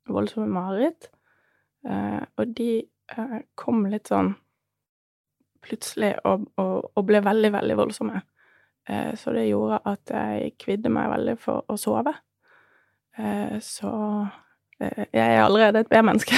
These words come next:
<laughs> Jeg liker å være oppe på kvelden. Men det ble liksom bare til at jeg til slutt, eh, nesten ikke gikk og la meg, fordi jeg var så redd for de marerittene.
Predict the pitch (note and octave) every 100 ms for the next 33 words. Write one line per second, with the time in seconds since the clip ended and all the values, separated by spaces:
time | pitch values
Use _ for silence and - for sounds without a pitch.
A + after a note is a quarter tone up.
0 | - C4+ A3+ C4 A#3+ - G#3 G3+ G#3 A3+
1 | B3 A#3 G#3 G#3+ - - - - _ B3+
2 | A#3 A#3+ A3+ G#3+ A3+ A3 A3+ - G3+ G#3+
3 | G3+ G3+ G#3+ G#3 F#3+ F#3+ F#3+ F#3+ G#3 G3+
4 | F#3+ - - _ - F3+ F#3+ G3 G3 -
5 | - - G#3 _ G#3+ G#3+ _ G3+ G3+ G#3+
6 | - G#3+ _ _ _ - - - - -
7 | - - - _ _ _ _ _ _ G3+
8 | A3+ - G3 - G#3 G#3 G#3 G#3 - -